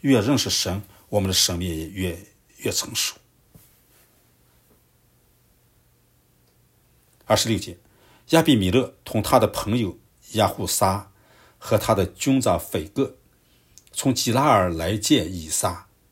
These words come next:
为什么见以撒呢？下面从他们对话当中可以看得出来。二十七节，以撒对他们说：“你们既然恨我，打发我走了，为什么到我这里来呢？”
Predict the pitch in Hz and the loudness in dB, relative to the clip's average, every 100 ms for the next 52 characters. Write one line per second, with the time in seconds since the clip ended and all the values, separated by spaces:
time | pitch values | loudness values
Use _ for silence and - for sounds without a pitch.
0 | _ _ _ _ _ _ _ _ _ _ | _ _ _ _ _ _ _ _ _ _
1 | _ - - - _ _ _ _ - 131 | _ -20 -20 -20 _ _ _ _ -2 2
2 | 123 139 123 92 110 98 - 95 87 90 | 2 4 4 4 0 0 0 0 0 -4
3 | - _ _ _ _ _ - - - _ | -12 _ _ _ _ _ -20 -20 -20 _
4 | _ _ - - 101 92 104 92 85 80 | _ _ -16 -10 -6 -2 0 2 0 -6
5 | 80 - 80 - - 87 - - - - | -10 -10 -10 -10 -10 -10 -12 -14 -20 -20
6 | - - 110 98 - 107 87 - - - | -20 0 0 2 0 -2 -4 -6 -16 -6
7 | 120 113 143 117 104 113 104 113 107 107 | 0 4 4 4 0 0 0 0 0 -2
8 | - - - 110 107 104 - 131 104 - | -20 -20 -10 -2 0 0 2 4 4 2
9 | - 117 87 78 - _ _ - 101 - | -2 -2 -2 -8 -16 _ _ 2 4 6
10 | 127 101 101 - 73 82 92 - _ _ | 6 6 0 -2 -4 -4 -6 -10 _ _
11 | - 151 - 95 95 113 101 90 156 107 | 6 6 6 0 4 4 4 2 2 2
12 | 80 78 82 117 | -2 -4 -4 -6